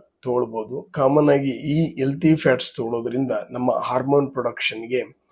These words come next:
ಸಪೋರ್ಟ್ ಸಿಗುತ್ತೆ ಮತ್ತು ಹಾರ್ಮೋನ್ ಪ್ರೊಡಕ್ಷನ್ ಚೆನ್ನಾಗಾಗುತ್ತಂತ ಹೇಳ್ಬೋದು. ಹಾರ್ಮೋನಲ್ ಇಂಬ್ಯಾಲೆನ್ಸ್‌ನ ನಾವು ಸರಿ ಮಾಡ್ಕೊಳ್ಬೇಕಂದ್ರೆ ನಮ್ಮ ಬ್ರೇಕ್‌ಫಾಸ್ಟಲ್ಲಿ ಸಾಧ್ಯವಾದಷ್ಟು ನಾವು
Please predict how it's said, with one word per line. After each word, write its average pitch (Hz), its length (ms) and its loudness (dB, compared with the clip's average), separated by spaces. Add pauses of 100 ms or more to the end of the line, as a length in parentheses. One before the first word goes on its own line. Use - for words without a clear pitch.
(380)
ಸಪೋರ್ಟ್ 151 600 -4
ಸಿಗುತ್ತೆ 127 580 -4
ಮತ್ತು 127 260 -4
ಹಾರ್ಮೋನ್ 135 480 2
ಪ್ರೊಡಕ್ಷನ್ 120 680 -8
ಚೆನ್ನಾಗಾಗುತ್ತಂತ 117 840 -6
ಹೇಳ್ಬೋದು. - 800 -20 (880)
ಹಾರ್ಮೋನಲ್ 170 580 -2
ಇಂಬ್ಯಾಲೆನ್ಸ್‌ನ 139 760 0
ನಾವು 113 140 -4
ಸರಿ 135 240 -4
ಮಾಡ್ಕೊಳ್ಬೇಕಂದ್ರೆ 120 920 0
ನಮ್ಮ 120 200 -2
ಬ್ರೇಕ್‌ಫಾಸ್ಟಲ್ಲಿ 143 920 -2
ಸಾಧ್ಯವಾದಷ್ಟು 127 920 -2
ನಾವು 113 380 -2